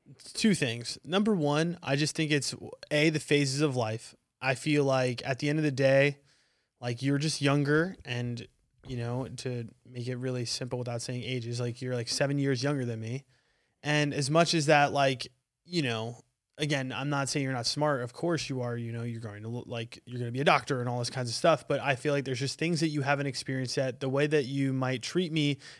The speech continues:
is someone that would treat me when they were twenty-two years old. I mean, I think there's certain things, like, with the texting and, like, sometimes the anxiety. And I think, like, there's just a different vibe of, like, "Okay,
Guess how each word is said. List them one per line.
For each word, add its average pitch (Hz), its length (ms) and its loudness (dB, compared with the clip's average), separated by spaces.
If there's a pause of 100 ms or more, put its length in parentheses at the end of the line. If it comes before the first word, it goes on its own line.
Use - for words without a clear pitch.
is 143 120 2
someone 147 320 2
that 139 120 4
would 139 120 0
treat 147 240 0
me 139 160 0
when 131 220 0
they 127 100 0
were 131 140 0
twenty-two 120 400 -6
years 135 220 -2
old. 135 280 0
I 120 80 -6
mean, 120 180 -6
I 120 120 -6
think 135 180 -4
there's 131 160 -4
certain 139 240 -4
things, 131 340 -4
like, 123 240 -4 (460)
with 131 160 0
the 151 80 2
texting 131 680 2
and, 120 140 -2
like, 120 260 -2
sometimes 131 440 -2
the 139 140 2
anxiety. 135 920 2
And 120 100 0
I 120 120 -2
think, 127 220 -2
like, 127 320 -2 (200)
there's 175 160 4
just 196 220 4
a 196 40 4
different 170 340 2
vibe 139 380 4
of, 160 80 -2
like, 143 180 2
"Okay, 143 300 0